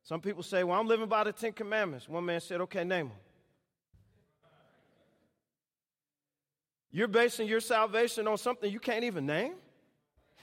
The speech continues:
You can't even enumerate everything, and you think you're gonna get to heaven based on that? So no, it's definitely not based on that.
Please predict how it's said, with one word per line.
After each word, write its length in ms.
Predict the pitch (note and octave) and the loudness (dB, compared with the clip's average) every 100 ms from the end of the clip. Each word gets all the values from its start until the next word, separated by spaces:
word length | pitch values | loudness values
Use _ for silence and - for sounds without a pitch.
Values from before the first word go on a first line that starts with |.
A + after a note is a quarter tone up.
| _ _ _ _ - | _ _ _ _ -6
You 80 | G3+ | -4
can't 260 | - C4 B3+ | 2 2 2
even 220 | B3 G#3 | 2 2
enumerate 580 | F3+ F#3+ C4+ C4+ C#4 C#4 | 4 2 4 4 4 4
everything, 580 | C#4+ D4 C4+ C#4+ D4+ | 2 0 0 0 2
and 60 | F#3+ | -2
you 120 | A#3 | -4
think 180 | A3 C4 | -4 -4
you're 120 | C4 | -2
gonna 200 | B3 C4 | 0 0
get 160 | A#3+ C#4 | 0 -4
to 80 | - | -2
heaven 300 | A#3 D4+ B3 | 0 0 0
based 280 | B3 C4+ | 0 0
on 180 | C#4+ D4 | 0 2
that? 240 | D4+ E5+ - - _ _ _ _ _ _ _ _ _ _ _ _ _ _ _ _ - | 0 -2 -8 -20 _ _ _ _ _ _ _ _ _ _ _ _ _ _ _ _ -8
So 160 | E3+ | 0
no, 320 | F3 C4+ G#3 | 2 4 4
it's 80 | D#3 | 2
definitely 300 | D#3 A#3+ A3 | 0 0 0
not 240 | F#3 E3+ D#3 | 2 2 2
based 260 | F3 - | -2 -2
on 140 | E3+ F3+ | -4 0
that. 240 | B3 E3+ | -2 -4